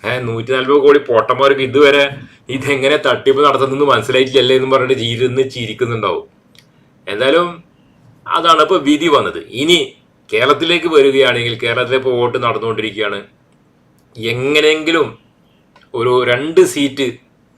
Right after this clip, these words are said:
ഈ ബി ജെ പിക്ക് വേണ്ടി തുറക്കാൻ, തുറന്ന് കിട്ടാൻ വേണ്ടിയിട്ട്, തൃശ്ശൂർ അങ്ങ് എടുക്കാൻ വേണ്ടിയിട്ടുള്ള ഒരുപാട് പ്രയത്നം നടന്നുകൊണ്ടിരിക്കുന്നുണ്ട്.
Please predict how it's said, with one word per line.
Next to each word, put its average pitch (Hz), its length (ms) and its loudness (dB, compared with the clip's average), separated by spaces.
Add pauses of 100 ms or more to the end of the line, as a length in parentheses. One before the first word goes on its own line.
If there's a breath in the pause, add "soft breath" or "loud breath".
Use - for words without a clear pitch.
(460)
ഈ 117 140 -6 (480)
ബി 101 140 -8
ജെ 120 140 0
പിക്ക് 135 240 -4
വേണ്ടി 127 300 -2
തുറക്കാൻ, 131 600 0
തുറന്ന് 127 360 2
കിട്ടാൻ 139 360 0
വേണ്ടിയിട്ട്, 120 440 -4 (160)
തൃശ്ശൂർ 127 380 0
അങ്ങ് 156 180 0
എടുക്കാൻ 135 520 -2
വേണ്ടിയിട്ടുള്ള 131 680 -4 (440 soft breath)
ഒരുപാട് 143 340 0
പ്രയത്നം 156 400 2
നടന്നുകൊണ്ടിരിക്കുന്നുണ്ട്. 165 1000 0